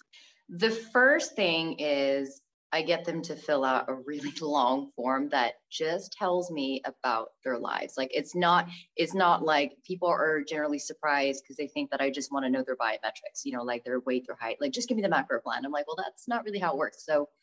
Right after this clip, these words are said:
it's, I find out what their life circumstances are like. I mean, how, how stressful you are, how, how many hours do you work, what kind of work do you do, where do you live, who does the cooking, what kind of food do you like? And that gives me an idea as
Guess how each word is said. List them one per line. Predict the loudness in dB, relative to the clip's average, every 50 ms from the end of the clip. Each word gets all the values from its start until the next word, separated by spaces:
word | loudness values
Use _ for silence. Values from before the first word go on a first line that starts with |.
| -20 -18 -16 -16 -16 -16 _ 2
it's, | 4 4 4 4 2 -6 -8 -4 -2
I | -2 0
find | 0 2 2 4 4 6 6
out | 6 6 6 4 2 0 -6 -12
what | -14 -8 -2 2 2 2 2 0 _ -20 -14 -8 -4
their | -2 -2 0 2 2 2 2
life | 2 2 0 0 -2 -2
circumstances | -6 -6 -8 -8 -8 -10 -12 -8 -6 -6 -6 -6 -8 -12 -18 -18 _ -20 -20 _ _ -10
are | -8 -8 -6 -8 -10 -8
like. | -6 -6 -6 -6 -8 _ _ _ -6
I | -4
mean, | -2 -2 -2 -4
how, | -6 -4 -2 -2 -2 -2 -4 _
how | -8 -8
stressful | -8 -6 -6 -6 -6 -6 -8 -8 -6 -4
you | -4 -4 -4 -4
are, | -2 -2 -4 -4 -4 -4
how, | -4 -4 -4
how | -4 -4
many | -4 -4 -4
hours | -2 -2 0 0 0 -2 -4 -6
do | -6 -8
you | -6 -4
work, | -4 -4 -4
what | -4 -6 -4
kind | -2 -2
of | -2 -2 0
work | 0 0 0 -2 _ -6
do | -4
you | -2 -2 -2 -4
do, | -4 -6 -2
where | -2 -2 -2
do | 0 -2
you | 0
live, | 0 0 -2
who | -2 -4 -6
does | -6 -8 -12
the | -10 -8
cooking, | -8 -8 -6 -6 -6 -6
what | -6 -4
kind | -4 -4 -4
of | -2
food | -2 -4 -4
do | -4
you | -4 -4
like? | -4 -4 -6 _ _ -20 -20 -20 -20 -8 -2
And | 0 0 2 4 4
that | 4 4 4 2 0
gives | 2 2 2 2 2
me | -2 -2 0
an | 0 2 2
idea | 0 0 -2 -6 -8 -6 -4 0 2 2 4 2
as | 2 0 0 -4 -8